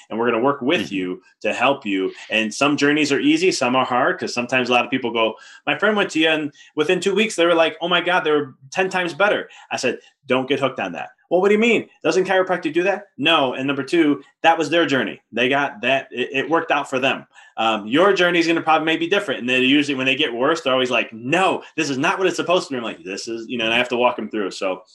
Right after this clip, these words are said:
Speaker 1: totally get
Speaker 2: Yeah.
Speaker 1: that. Totally vibe with you on that.
Speaker 2: So this is one of the things, um, I think we sent over to you is, like, I've kind of taken up the mantle on, you know, boycotting the term best practice. And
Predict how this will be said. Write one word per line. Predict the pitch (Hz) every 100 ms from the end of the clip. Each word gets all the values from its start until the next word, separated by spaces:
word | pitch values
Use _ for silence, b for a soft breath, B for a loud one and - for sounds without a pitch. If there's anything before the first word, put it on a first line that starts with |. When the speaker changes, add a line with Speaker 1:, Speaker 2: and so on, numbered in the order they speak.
| _
Speaker 1:
totally | - 190 208 185
get | 160
Speaker 2:
Yeah. | 104
Speaker 1:
that. | 98 - -
Totally | 151 147
vibe | 127 117
with | 104
you | 101
on | 90
that. | 87 - _ _ _ _ _ _ _ _ _ _ _ -
Speaker 2:
So |
this | 135 170 202
is | 156
one | 147 135 147
of | 135
the |
things, | - 131 107
um, | 110 110 107 101 95 -
I |
think | 101 107
we | 104
sent | - 107 95
over | 101 113
to | 101
you | 87 87 85 - _ -
is, | 98 90 87 85 87 - - -
like, | 87 - _ _ 101
I've | 95 -
kind | 101 90
of | 82 - _ _
taken | - 107 98
up | 92 -
the | 85
mantle | 87 98 101 98
on, | 82 82 82 82 - _ -
you | 82 80
know, | 80 -
boycotting | 87 87 92 - 98 85 85
the | 82
term | 92 87
best | 82 82 -
practice. | 82 85 - - - _ _ B B B B B B B _
And | 95 95 92 92 87